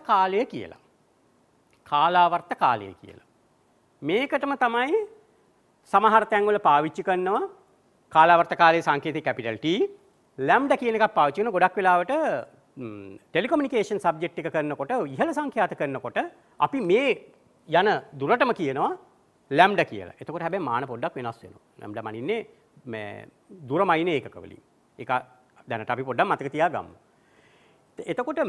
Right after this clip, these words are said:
මේ වගේ මේ පූර්ණ සංඥා තප්පරයකට එන ප්‍රමාණය තමයි සංඛ්‍යාතය කියලා කියන්නේ. ඒක ඩිජිටල්ද ඇනලොග්ද කියලා නෑ. හැබැයි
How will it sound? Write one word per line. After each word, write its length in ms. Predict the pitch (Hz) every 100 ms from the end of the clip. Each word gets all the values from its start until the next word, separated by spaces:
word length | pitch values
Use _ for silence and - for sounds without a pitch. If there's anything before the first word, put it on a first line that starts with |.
| 147
මේ 240 | 156 240 311
වගේ 380 | 311 277 320 311
මේ 220 | 277 320
පූර්ණ 520 | - 180 214 277 311
සංඥා 420 | - 269 269 285 285 -
තප්පරයකට 920 | 214 214 - - 330 339 339 339 320
එන 240 | 247 208
ප්‍රමාණය 540 | 185 170 151 123 120 117
තමයි 560 | 135 120 117 113 120 117
සංඛ්‍යාතය 500 | - 127 117 104 104
කියලා 240 | 98 117 -
කියන්නේ. 240 | 90 - _ _ _ _ _ _ _
ඒක 240 | 139 139 240 277 -
ඩිජිටල්ද 640 | 139 139 190 254 220 151 151
ඇනලොග්ද 520 | 247 156 165 170 151 156
කියලා 280 | 147 127
නෑ. 220 | 120 147 185 _
හැබැයි 340 | 370 311 117